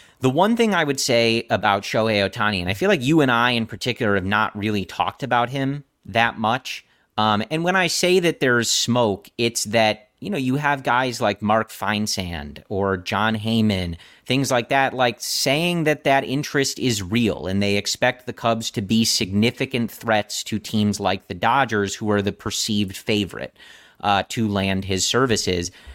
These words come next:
There's merit to that, right? It doesn't mean it's gonna happen, but you hear it from enough people, especially some people close to the Cubs, Bruce Levine, George Ofman. And again, you can rate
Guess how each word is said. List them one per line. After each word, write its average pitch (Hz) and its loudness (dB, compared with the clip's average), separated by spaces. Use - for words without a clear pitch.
There's 202 2
merit 185 2
to 113 -6
that, 87 0
right? 104 2
It 135 -4
doesn't 147 2
mean 135 4
it's 131 0
gonna 104 0
happen, 110 -2
but 104 -2
you 120 0
hear 196 2
it 139 2
from 135 2
enough 117 2
people, 98 -4
especially 139 -2
some 127 0
people 117 -2
close 113 0
to - -4
the 92 -2
Cubs, 95 0
Bruce 110 -2
Levine, 95 0
George 92 -2
Ofman. 98 0
And 113 -2
again, 113 -2
you 131 2
can 123 0
rate 135 2